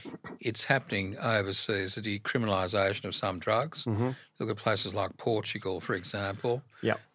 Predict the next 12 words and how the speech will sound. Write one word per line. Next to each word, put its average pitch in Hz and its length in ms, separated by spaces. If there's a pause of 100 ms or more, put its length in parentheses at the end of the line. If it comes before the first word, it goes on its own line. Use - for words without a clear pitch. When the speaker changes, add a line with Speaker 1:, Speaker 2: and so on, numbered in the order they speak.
(160)
Speaker 1:
The 139 60
jails 143 480
are 110 100
emptying, 113 420 (360)
you 110 120
know, 98 80 (100)
Speaker 2:
Mm-hmm. - 140
Speaker 1:
and 113 100
the 113 40
money 123 340
that's, 107 360
um, 95 380